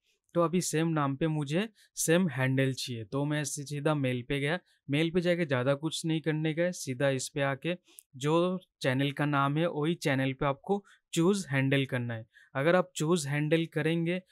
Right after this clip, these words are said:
तो same to same as it is आपका जो हैंडल है, मतलब आपका जो यूजर नेम है चैनल का, वही सेम नाम पे आ जाएगा। अगर आपको ये नाम नहीं चाहिए तो आप इधर से रीनेम भी कर सकते हैं और आपका जो मनपसंद हैंडल चाहिए,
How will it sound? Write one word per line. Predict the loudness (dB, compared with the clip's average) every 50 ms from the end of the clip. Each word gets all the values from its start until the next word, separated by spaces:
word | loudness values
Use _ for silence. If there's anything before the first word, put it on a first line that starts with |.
| -20 _ _
तो | -2 -2
same | 0 0 0 -2 -2 -2
to | -2 -2 0
same | 0 0 0 0 -2 -4 -4
as | -2 -2 -2 -2 -4
it | -4 -4
is | -4 -4 -4 -6 -6
आपका | -6 -6 -6 -4 -4 -4
जो | -2 -2 -2 -2 -2 -2 -4 -6 -8 _ _ _ _ _ _ _ _ _ _ -2
हैंडल | 0 0 0 2 4 4 4 4
है, | 4 4 2
मतलब | 2 0 -2 0 0 0 2
आपका | 2 0 -2 -2 -6 -4
जो | -2 0 0
यूजर | 0 2 0 0 0 0 0 0 0
नेम | 0 0 0 0
है | -2 -2
चैनल | 0 0 0 0 0 -2 -2
का, | -2 -2 -2
वही | -2 -2 -2 -4
सेम | -4 -4 -4 -4 -4 -2
नाम | -2 -2 -2 -2 -4 -4
पे | -2 -2 -4 -4 -4 -10 -18 _ _ 2
आ | 2 2
जाएगा। | 4 2 0 -2 -2 -4 -6 -8 -10 -10 _ _ _ _
अगर | -4 2 4 6 6
आपको | 6 4 2 0 0 2 2
ये | 2 2 2 2 4
नाम | 4 2 2 2
नहीं | 0 0 0 0 0 -2
चाहिए | -4 -6 -6 -6 -6
तो | -4 -2 -2
आप | -2 -2 -2
इधर | -6 -4 -2 -2 -2
से | 0 0 0
रीनेम | 2 2 2 2 2 2 2 2
भी | 0 -2
कर | 0 -2 -2 -2
सकते | -2 -4 -6 -6 -6 _ -6 -4
हैं | -4 -4 -6 -10 -18 -20 _ _ 0
और | 2 2 2 2 2
आपका | 0 0 0 -2 _ _ 2 2
जो | 2 2 2 2 2 4
मनपसंद | 4 4 2 2 2 0 0 0 0 2 0 2 2 0 0 -2
हैंडल | -2 -2 -2 0 0 2 2 2 0 0
चाहिए, | -2 -4 -4 -2 0 0 0 -2